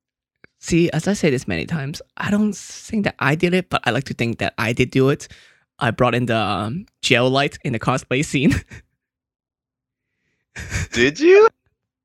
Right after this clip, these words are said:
Speaker 2: Wait.
Speaker 1: I've, 'cause, like, before me, I feel like there's not that many photographers actually even use external flash at all. Like,
Speaker 2: Oh, yeah, I'm
Speaker 1: seriously, when
Speaker 2: sure.
Speaker 1: I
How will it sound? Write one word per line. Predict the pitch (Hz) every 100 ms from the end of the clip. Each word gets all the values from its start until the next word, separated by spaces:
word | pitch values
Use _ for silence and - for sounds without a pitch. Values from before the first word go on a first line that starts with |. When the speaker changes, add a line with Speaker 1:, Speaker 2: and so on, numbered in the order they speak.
| - _ _ _
Speaker 2:
Wait. | - -
Speaker 1:
I've, | - - - _ _ _ -
'cause, | - 254 -
like, | 233 -
before | 208 - - 240
me, | 262 175 135 156 247 -
I | - 214
feel | 254
like | 247
there's | 202 208 202
not | 214
that | 175 185
many | 196
photographers | 196 165 151 135 135 127 -
actually | 123 - 143 131 -
even | 147 151 139
use | 135 135 -
external | 135 - 135 127
flash | 113 - 120 -
at | 92
all. | 107 90 -
Like, | - 98 - _ 147
Speaker 2:
Oh, | 127
yeah, | 101
I'm | 165
Speaker 1:
seriously, | 151
when | 151
Speaker 2:
sure. |
Speaker 1:
I | 123